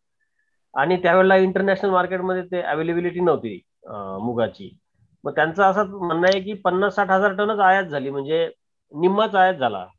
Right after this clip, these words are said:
शशांकजी याच्यात बघा, म्हणजे निम्माहून कमी. त्यांचं असं म्हणणं आहे की तो मागच्या वर्षाचा जो शि-, अ, अनयुज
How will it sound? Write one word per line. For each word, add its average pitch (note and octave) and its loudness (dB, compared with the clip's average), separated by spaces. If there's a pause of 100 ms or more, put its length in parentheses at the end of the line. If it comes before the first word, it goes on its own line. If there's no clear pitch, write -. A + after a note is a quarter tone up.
(120)
शशांकजी A#2+ -4
याच्यात G2 -8
बघा, A2 -4 (280)
म्हणजे C3 -2 (300)
निम्माहून D3+ 2
कमी. B2+ 0 (600)
त्यांचं F3 -2
असं G#3 0
म्हणणं A3+ 0
आहे A3 -4
की G#3+ -6
तो A3+ 2
मागच्या A3 0
वर्षाचा G#3 -4
जो G#3+ -4
शि-, G3 -4
अ, D3 0
अनयुज G3 0